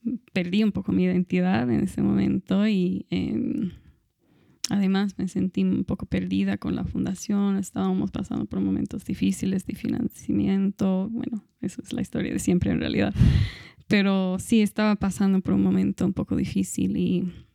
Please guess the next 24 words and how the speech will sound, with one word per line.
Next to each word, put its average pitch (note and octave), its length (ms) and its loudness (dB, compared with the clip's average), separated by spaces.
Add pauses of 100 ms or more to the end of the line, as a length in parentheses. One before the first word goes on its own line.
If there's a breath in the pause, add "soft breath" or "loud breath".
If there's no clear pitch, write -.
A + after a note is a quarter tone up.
(720)
fui G#3+ 420 2
a G3 60 4
viajar F#3+ 420 2
a F#3+ 240 0
India G3+ 440 4
y F#3+ 60 2
Nepal G3+ 540 0
para - 160 -2
hacer - 200 -2
una - 140 2
investigación - 680 0
para F#3+ 120 -2
mi F#3+ 140 2
maestría. G3 720 2 (2500 loud breath)
Y G#3+ 160 4
eso G3+ 460 2
era F#3+ 200 2
una F#3+ 400 2 (200 loud breath)
experiencia G3 440 0
hermosa, G3 640 2
pero G3 200 2
muy G3 200 2
agotadora, G3 680 0 (400 loud breath)
em, G3 800 0